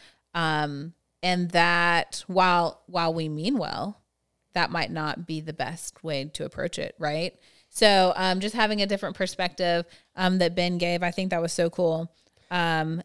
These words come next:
and then for him, for, for Generous Coffee, them donating a hundred percent of the, the profits, that's awesome.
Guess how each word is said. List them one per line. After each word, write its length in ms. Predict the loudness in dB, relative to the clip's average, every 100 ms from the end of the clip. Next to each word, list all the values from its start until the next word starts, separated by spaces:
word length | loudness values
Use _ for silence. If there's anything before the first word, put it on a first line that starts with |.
| -4
and 180 | -2 2
then 320 | 2 2 0
for 160 | 0 -2
him, 520 | 0 0 0 0 -4 -8 _ _ _ _
for, 320 | 0 4 4 0
for 300 | 2 6 6
Generous 480 | 6 2 2 0 -2
Coffee, 520 | -2 -2 -2 -2 -2
them 440 | -2 0 2 2 2
donating 440 | 0 0 -2 -2
a 60 | -4
hundred 380 | -4 -2 -2
percent 320 | -2 -2 0 0
of 80 |
the, 200 | 2 0 -2 _
the 100 | -6
profits, 840 | -4 -4 -2 0 0 -2 -10 -20 _ _ _ _ _ _ _ -4
that's 240 | -2 0
awesome. 480 | 0 -2 -4 -8 -10